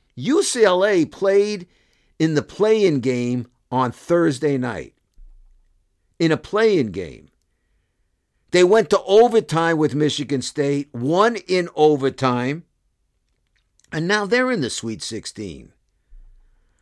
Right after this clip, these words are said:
By the way, the tournament got off to a raving start in the play-in games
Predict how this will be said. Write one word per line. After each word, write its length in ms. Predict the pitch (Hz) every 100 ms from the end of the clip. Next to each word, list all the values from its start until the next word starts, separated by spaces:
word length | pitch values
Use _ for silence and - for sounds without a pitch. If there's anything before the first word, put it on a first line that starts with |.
| _ -
By 240 | 196 226
the 140 | 185 135
way, 540 | 151 180 107 67 - _ _ _ _ _ _ _ _ _ _ _ _ _ _ _ _ _ _ _ _
the 140 | 120 143
tournament 720 | - - 214 262 240 156 117
got 180 | 170 170
off 240 | 175 170
to 220 | - 190
a 100 | 180
raving 760 | 147 135 190 247 262 190 160 120
start 640 | - - 202 202 117 - _ _ _ _ _ _ _ _ -
in 160 | 170
the 80 | 160
play-in 500 | - 170 214 220 156
games 540 | 127 147 147 151 135